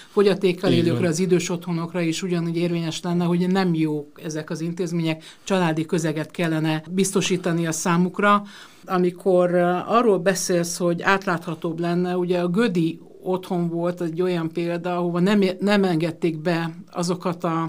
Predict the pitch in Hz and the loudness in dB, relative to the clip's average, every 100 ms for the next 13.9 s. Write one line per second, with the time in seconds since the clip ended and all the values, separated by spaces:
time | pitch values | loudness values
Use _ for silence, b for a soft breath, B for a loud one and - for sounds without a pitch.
0 | 160 B - 180 190 165 175 165 160 170 | -8 B -8 -2 0 0 -2 -6 -6 -6
1 | 170 165 156 175 - - 180 - 196 190 | -8 -8 -8 -8 -8 -14 -10 -4 -2 -2
2 | 170 160 - 170 165 170 170 156 151 165 | -4 -6 -4 -2 0 2 2 0 -2 -4
3 | 170 B B B 170 170 175 190 185 185 | -6 B B B -2 -2 -2 -2 -2 0
4 | 175 165 160 170 160 170 165 180 170 175 | 0 0 -2 -2 -2 -2 -2 0 0 0
5 | 160 151 175 156 165 170 175 B - 196 | -2 -2 -4 -4 -2 -4 -6 B -2 2
6 | 196 214 214 208 202 185 - 185 180 175 | 2 2 0 -2 -2 -6 -4 0 2 2
7 | 180 - - 220 214 - 180 165 156 170 | 0 -6 -4 0 0 2 0 0 -2 -2
8 | 165 165 156 - 175 175 170 185 170 165 | -2 -4 -8 -2 2 2 2 0 0 0
9 | 165 165 160 165 175 175 165 160 - 165 | -2 -2 -4 -2 -2 0 0 -2 -2 0
10 | 160 160 165 160 156 156 160 160 165 160 | 0 -2 -4 -2 -4 -6 -6 -4 -4 -2
11 | 170 170 165 180 175 170 170 160 165 165 | -4 -4 -4 -6 -4 -4 -4 -4 -4 -4
12 | 165 165 160 165 165 170 170 180 175 B | -4 -4 -6 -4 -4 -4 -2 -2 -4 B
13 | B B 202 175 185 180 160 180 180 | B B 0 4 6 4 2 0 -2